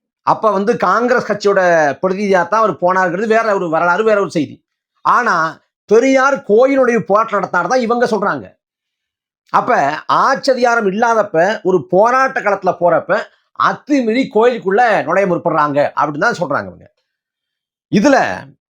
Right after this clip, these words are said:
நாம் பார்க்க வேண்டிய செய்தி என்னன்னா, அந்த ஒடுக்கப்பட்ட ஆதி தொல்குடி இளைஞர் வந்து கோயிலுக்குள்ள போய் வழிபாடு செஞ்சதால தாக்கப்பட்டாருன்னா, அப்ப என்ன பண்ணணும்? யார் தாக்குனாங்களோ அவங்க மேல வழக்கு போட்டு சட்டப்பூர்வமான நடவடிக்கையை மேற்கொள்ளணும்.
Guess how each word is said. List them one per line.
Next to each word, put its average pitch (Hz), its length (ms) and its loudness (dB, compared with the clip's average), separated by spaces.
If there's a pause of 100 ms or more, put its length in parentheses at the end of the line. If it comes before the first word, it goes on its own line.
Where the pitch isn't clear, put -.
(320)
நாம் 170 300 0
பார்க்க 220 300 0
வேண்டிய 226 180 0
செய்தி 185 140 -2
என்னன்னா, 147 240 -2 (840)
அந்த 185 440 2
ஒடுக்கப்பட்ட 226 640 0
ஆதி 220 380 0
தொல்குடி 202 440 0
இளைஞர் 175 300 0
வந்து 202 340 0
கோயிலுக்குள்ள 208 460 2
போய் 202 100 0
வழிபாடு 214 480 0
செஞ்சதால 165 400 -4 (160)
தாக்கப்பட்டாருன்னா, 147 880 -2 (720)
அப்ப 156 160 0
என்ன 202 240 0
பண்ணணும்? 196 400 -2
யார் 185 480 0
தாக்குனாங்களோ 180 600 0
அவங்க 170 180 -2
மேல 175 180 0
வழக்கு 165 360 0
போட்டு 147 320 -2 (480)
சட்டப்பூர்வமான 208 840 0
நடவடிக்கையை 165 400 -2
மேற்கொள்ளணும். 98 440 -6